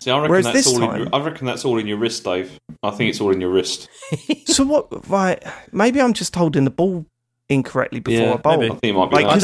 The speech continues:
Speaker 4: don't know if
Speaker 2: it,
Speaker 4: it is, James, 'cause I've been to centre parks recently and, you know, use the same techniques, s-, smashing spins, getting strikes galore.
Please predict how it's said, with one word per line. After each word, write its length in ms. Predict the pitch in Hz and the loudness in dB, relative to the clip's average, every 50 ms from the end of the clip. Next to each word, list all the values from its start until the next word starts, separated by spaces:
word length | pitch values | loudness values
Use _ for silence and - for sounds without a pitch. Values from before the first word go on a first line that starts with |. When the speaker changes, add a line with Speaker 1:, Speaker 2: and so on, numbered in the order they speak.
| 202 | 4
Speaker 4:
don't 80 | 208 214 | 4 4
know 60 | 220 | 2
if 60 | 214 | 4
Speaker 2:
it, 60 | 202 - | 4 4
Speaker 4:
it 120 | 190 220 | 4 4
is, 80 | 233 - | 2 0
James, 440 | - 190 175 165 160 165 165 - - | 0 2 2 4 4 2 2 0 0
'cause 200 | - 170 156 151 | -2 0 2 2
I've 200 | - 147 147 143 | 2 2 2 0
been 140 | 160 180 202 | 0 0 0
to 60 | 190 | 2
centre 200 | 160 180 165 165 | 2 2 0 2
parks 260 | 147 156 147 147 - | 2 2 0 0 0
recently 680 | 165 175 190 170 - 147 127 117 110 107 107 107 - - - - | 0 0 0 0 -2 -2 -2 0 0 0 0 0 -4 -6 -4 -2
and, 640 | 135 127 127 131 131 127 127 117 110 - - - _ _ _ _ - - | 0 2 2 4 2 2 2 0 -2 -6 -8 -10 _ _ _ _ -4 -2
you 80 | 131 | 0
know, 80 | 123 117 | 2 2
use 240 | 117 120 127 123 120 | 2 2 2 2 0
the 60 | 117 | 0
same 220 | - 160 151 147 | 0 2 2 2
techniques, 680 | 135 151 135 131 123 123 120 107 - - - - - - - | 2 2 0 2 0 0 0 -2 -4 -8 -8 -8 -8 -8 -8
s-, 200 | - - - - - - | -6 -6 -6 -6 -6 -8
smashing 540 | - - 143 143 147 143 - - 139 131 123 | -6 0 2 2 2 2 2 0 0 0 0
spins, 640 | - - - 131 120 120 120 120 120 117 107 - - | -2 -2 0 2 2 2 2 0 0 0 -2 -4 0
getting 260 | 139 120 120 120 117 | 0 0 2 0 -2
strikes 460 | - - - 139 135 127 - - - | -4 -4 -2 0 0 0 0 -4 -6
galore. 540 | - 123 117 120 117 117 117 117 113 113 | -4 0 2 2 4 4 4 2 2 0